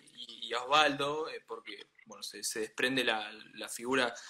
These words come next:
más allá de que todos fueron grandes futbolistas, eh, también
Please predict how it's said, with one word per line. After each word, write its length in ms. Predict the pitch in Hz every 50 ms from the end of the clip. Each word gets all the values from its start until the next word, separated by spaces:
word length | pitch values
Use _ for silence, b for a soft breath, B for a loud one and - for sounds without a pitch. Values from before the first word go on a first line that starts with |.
| B B _
más 160 | 127 117 127
allá 180 | 117 - 139
de 100 | 127 120
que 100 | 120 120
todos 220 | 117 135 127 123 120
fueron 220 | - 131 127 123
grandes 240 | 127 131 131 123 123
futbolistas, 680 | - 127 127 127 131 135 135 - 143 143 143 - - B B B B B B
eh, 420 | - - 101 92 87 82 82 85 -
también 580 | - 98 107 117 120 127 127 127 127 123 110